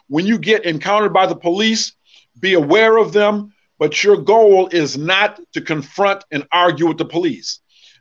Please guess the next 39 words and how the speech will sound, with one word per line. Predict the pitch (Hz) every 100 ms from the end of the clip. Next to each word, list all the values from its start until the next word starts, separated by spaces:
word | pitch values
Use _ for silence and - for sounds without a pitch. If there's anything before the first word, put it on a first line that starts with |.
| -
That | 165 208
is | 156
an | -
argument | 175 185 165 180 143
you | 160
cannot | 160 170 160 175 180
win. | 151 190 127 - _ _ _ _ _ _ -
The | 160
other | 226
thing | 240 240 226
I | 214
tell | 220 240 233
people, | 240 240 220 214 - _ _
a | 123
lot | 156 214
of | 220
people | 226 196
have | 160
gotten | 208 190
that | 190 175
fourteen | 202 214 208 208
hundred | 202 180
dollar | 208 202 180
check | - 226 208
from |
the | 185
government, | 180 220 202 214 - _ _ _ -
and | 165
I'm | 202
gonna | 202
tell | 220
you | 208
this: | 185 131 - -
I | 143
tell | - 202
people | 208 208 175
all | 185 196
the | 175
time, | 180 139 110